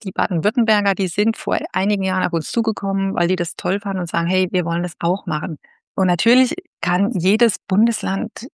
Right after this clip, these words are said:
theoretisch gucken, wie kann es sich zugänglich machen. Aber es ist natürlich schön oder es wäre toll, wenn, wenn das alles einheitlich ist. Ich muss dazu sagen, auch in Berlin ist das Alpha-Siegel, wenn du jetzt hier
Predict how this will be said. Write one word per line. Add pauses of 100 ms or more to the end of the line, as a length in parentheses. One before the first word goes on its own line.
theoretisch
gucken,
wie
kann
es
sich
zugänglich
machen.
Aber
es
ist
natürlich (100)
schön
oder
es
wäre
toll,
wenn, (300)
wenn
das
alles
einheitlich
ist. (420)
Ich
muss
dazu
sagen,
auch
in
Berlin (140)
ist
das
Alpha-Siegel,
wenn
du
jetzt
hier